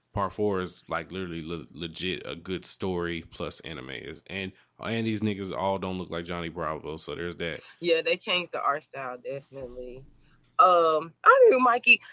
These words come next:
Speaker 2: So one thing that I said, I think I told Mike this, I might have put it on the timeline.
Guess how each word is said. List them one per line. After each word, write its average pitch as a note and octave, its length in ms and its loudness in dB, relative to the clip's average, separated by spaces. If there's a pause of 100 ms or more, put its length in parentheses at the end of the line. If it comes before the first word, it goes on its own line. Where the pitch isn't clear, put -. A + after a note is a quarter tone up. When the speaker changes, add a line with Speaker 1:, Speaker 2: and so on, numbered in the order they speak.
Speaker 2:
So G#3 320 4
one G#3+ 280 6
thing A3 280 0
that F#3 140 2
I F3 120 2
said, E3 480 2
I D#3 80 2
think D#3 240 -2
I D3+ 80 0
told D3+ 300 0
Mike D3 280 2
this, D3 200 -8
I G#3+ 100 4
might A3 160 6
have F3+ 120 2
put F#3+ 100 -4
it E3+ 80 -2
on D#3 120 0
the D3 80 -14
timeline. C#3+ 520 -2